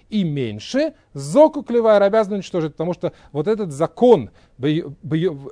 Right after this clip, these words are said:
что надо легашбит, уничтожить хамец из нашего владения, он, э, последний срок его исполнения мы учили, это непосредственно в канун Песаха, но начинает этот закон действовать, возникает обязанность за тридцать дней до праздника, ниже мы увидим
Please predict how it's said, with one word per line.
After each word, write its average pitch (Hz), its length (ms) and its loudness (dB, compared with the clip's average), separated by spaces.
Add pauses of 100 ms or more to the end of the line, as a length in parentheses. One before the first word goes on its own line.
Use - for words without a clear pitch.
что 156 260 -4
надо 165 360 -4
легашбит, 165 680 0
уничтожить 165 680 2
хамец 170 360 -6
из 127 80 -12
нашего 185 260 -4
владения, 240 420 -2 (240)
он, 220 220 -2 (380)
э, 127 480 -4
последний 285 440 0
срок 165 260 -2
его 147 120 -2
исполнения 151 440 -6
мы 147 120 -4
учили, 147 340 -4
это 143 160 -6
непосредственно 143 440 -8
в - 40 -16
канун 170 220 -4
Песаха, 220 420 -2 (160)
но 175 140 0
начинает 233 720 0
этот 262 120 -6
закон 214 300 -2
действовать, 190 340 -2
возникает 208 560 -2
обязанность 202 460 0
за 180 120 0
тридцать 220 320 -6
дней 202 220 -4 (200)
до 180 100 -2
праздника, 214 400 0
ниже 185 460 -2
мы 165 140 -4
увидим 160 340 -2